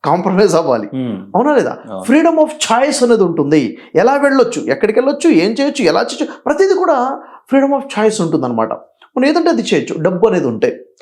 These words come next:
Speaker 1: చదువు విషయంలో కానివ్వండి, ఆరోగ్యం, ఇప్పుడు భోజనం చేయాలి, భోజనం చేసేటప్పుడు the best food తీసుకోవాలనిపిస్తుంది, పోషకాహారాలతో ఉన్నటువంటి. ఇప్పుడు చూడండి,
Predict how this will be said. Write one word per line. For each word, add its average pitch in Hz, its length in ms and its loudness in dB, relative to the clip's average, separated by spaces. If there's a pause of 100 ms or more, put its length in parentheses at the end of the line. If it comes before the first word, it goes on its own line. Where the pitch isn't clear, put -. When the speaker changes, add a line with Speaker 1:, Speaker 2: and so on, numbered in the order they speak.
(340)
Speaker 1:
చదువు 123 100 0
విషయంలో 170 280 0
కానివ్వండి, 135 380 -2
ఆరోగ్యం, 139 360 0
ఇప్పుడు 156 180 -4
భోజనం 202 280 2
చేయాలి, 117 400 -6 (220)
భోజనం 320 400 2
చేసేటప్పుడు 233 680 0 (160)
the 170 120 2
best 262 420 0
food 302 140 2
తీసుకోవాలనిపిస్తుంది, 226 840 0 (840)
పోషకాహారాలతో 180 800 0
ఉన్నటువంటి. 120 320 -4
ఇప్పుడు 208 260 -2
చూడండి, 220 300 0